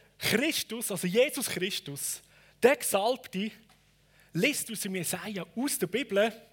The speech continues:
Alten Testament, liest er vor, was denn so die Salbung als der Gesalbte in sich hat bedeutet. So,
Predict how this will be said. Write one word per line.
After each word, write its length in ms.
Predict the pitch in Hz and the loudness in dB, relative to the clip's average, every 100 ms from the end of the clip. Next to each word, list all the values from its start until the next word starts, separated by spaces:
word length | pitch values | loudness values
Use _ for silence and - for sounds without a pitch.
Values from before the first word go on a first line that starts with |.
| - - | -20 2
Alten 320 | 151 202 208 | 4 4 0
Testament, 720 | 202 180 175 165 160 175 - - _ - - - | -4 -6 -4 -4 -6 -8 -14 -20 _ -20 -14 -4
liest 300 | 160 220 - | -2 -2 -4
er 60 | |
vor, 380 | - 170 185 131 | -4 -2 -2 -4
was 300 | 160 - - | -6 -6 -6
denn 100 | 190 | -4
so 160 | 175 151 | -6 -6
die 160 | 135 | -6
Salbung 600 | 120 - - 240 - 175 - - - _ _ - - - | -4 -4 -4 -6 -4 -6 -8 -16 -20 _ _ -20 -20 0
als 220 | 151 151 | 0 0
der 100 | 143 | -6
Gesalbte 640 | - 139 156 165 - 135 143 - - - | -4 0 0 -2 -8 -10 -10 -14 -16 -2
in 200 | 175 202 | 0 0
sich 220 | 170 - | -4 -6
hat 160 | 147 | -8
bedeutet. 680 | - 123 135 - - - - - - - - | -10 -8 -10 -12 -18 -18 -20 -20 -20 -20 -6
So, 180 | - | -4